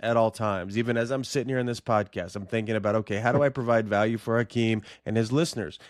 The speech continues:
And part of that conversation is I wanna look good. I don't wanna look like a freaking idiot.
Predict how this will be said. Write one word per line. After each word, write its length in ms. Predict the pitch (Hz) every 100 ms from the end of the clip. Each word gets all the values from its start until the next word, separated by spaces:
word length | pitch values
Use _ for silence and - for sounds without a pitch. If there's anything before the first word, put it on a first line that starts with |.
| -
And 120 | 104
part 240 | - 127 151
of 80 | 160
that 160 | 151
conversation 640 | - 135 131 - 123 127 131
is 60 |
I 60 | 117
wanna 180 | 127 147
look 200 | 165 -
good. 160 | 117 92
I 60 |
don't 120 | 101
wanna 120 | 120 127
look 160 | 143
like 120 | 160
a 40 | 120
freaking 360 | - 107 101
idiot. 400 | 95 98 90 78